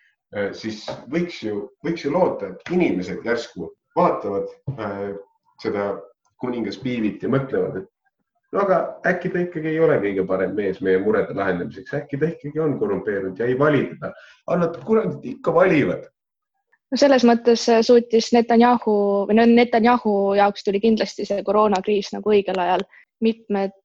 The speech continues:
Speaker 2: Iisraeli inimesed tegelikult leiavad seda, et okei, kuigi tal võib olla korruptsioonisüüdistus või noh, tal on süüdistus kaelas, aga teda ei ole veel süüdi mõistetud.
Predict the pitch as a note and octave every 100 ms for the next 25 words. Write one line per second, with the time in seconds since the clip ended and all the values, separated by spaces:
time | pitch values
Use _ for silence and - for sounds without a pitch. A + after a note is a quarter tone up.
0 | _ G3 G#3+ G#3 G3 F#3+ G#3 G3+ F#3+ F#3+
1 | F#3 - F#3+ F#3+ F#3+ F#3+ - _ _ A3+
2 | A3+ G3+ F#3+ - G3+ G3 F#3+ G3+ G3 -
3 | A3+ G3+ G3 A#3+ A3+ G#3 G#3 G3 G3+ -
4 | _ _ _ _ - G#3+ G#3+ A3+ A#3 G#3
5 | G3+ G#3 G3 F#3+ G3+ G3 F#3+ A3+ G#3+ G3
6 | A3 G#3 G3 F#3+ F#3+ - F#3+ F#3+ _ -
7 | F#3+ F#3+ A3 G3 - - B3+ G#3+ G3 F#3+
8 | F#3 F3+ - G#3+ - F#3+ F#3+ F#3 F#3 F#3+
9 | C#4 A#3 F#3 F#3 - F#3+ E3 F3+